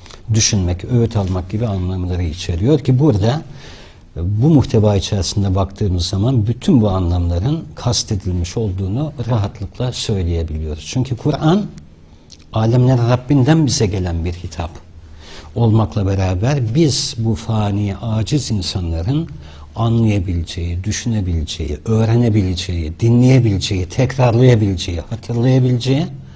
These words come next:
ve öğüt alabileceği bir şekilde kolaylaştırılmış bir kitap. Kur'an'ın indiriliş gayesinde zaten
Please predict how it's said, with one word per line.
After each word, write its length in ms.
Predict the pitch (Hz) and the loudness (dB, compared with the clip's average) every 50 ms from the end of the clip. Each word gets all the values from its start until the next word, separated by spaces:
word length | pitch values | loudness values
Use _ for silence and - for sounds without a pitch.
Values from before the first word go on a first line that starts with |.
| - - - - - - - 107 | -20 -20 -20 -20 -20 -6 0 2
ve 160 | 123 147 135 131 | 2 2 2 4
öğüt 280 | 123 123 143 175 - - | 6 6 6 6 4 2
alabileceği 640 | 117 104 95 90 90 90 87 85 - - 92 90 92 | -2 -2 -2 -2 -4 -4 -4 -4 -6 -6 -6 -6 -4
bir 100 | 131 135 | -4 -4
şekilde 640 | - - - 95 76 - - 92 87 92 117 139 160 - - - - - - - - - - - - - - - - | -6 -6 -8 -10 -10 -10 -8 -8 -4 -4 -2 -4 -4 -6 -10 -16 -20 -20 -20 -20 -20 -20 -20 -20 -20 -20 -20 -16 -4
kolaylaştırılmış 1080 | - - 131 120 117 110 104 104 101 92 - - - 107 95 95 95 120 127 - - | 0 2 4 6 6 6 6 4 2 0 -2 -4 -4 -4 -4 -4 -4 -4 -6 -6 -6
bir 140 | 95 87 85 | -6 -6 -6
kitap. 300 | - - - - 87 82 - - - - - - - - - - - - - - - - - - - - - - - - - - - - - - | -8 -10 -10 -10 -10 -10 -12 -16 -20 -20 -20 -20 -20 -20 -20 -20 -20 -20 -20 -20 -20 -20 -20 -20 -20 -20 -20 -20 -20 -20 -20 -20 -20 -20 -20 -8
Kur'an'ın 500 | - - 131 117 117 120 120 131 143 139 | -2 0 0 2 4 4 4 4 4 4
indiriliş 720 | 131 127 123 117 113 110 123 113 117 131 139 156 - - | 4 4 4 4 4 4 4 4 6 6 6 4 2 0
gayesinde 720 | - - 117 101 95 95 92 - - - 95 87 85 101 | -2 -2 -2 -2 -2 -2 -4 -6 -6 -6 -6 -4 -4 -4
zaten 480 | 90 - - 92 87 82 - 127 151 147 | -4 -4 -6 -6 -6 -6 -6 -6 -6 -6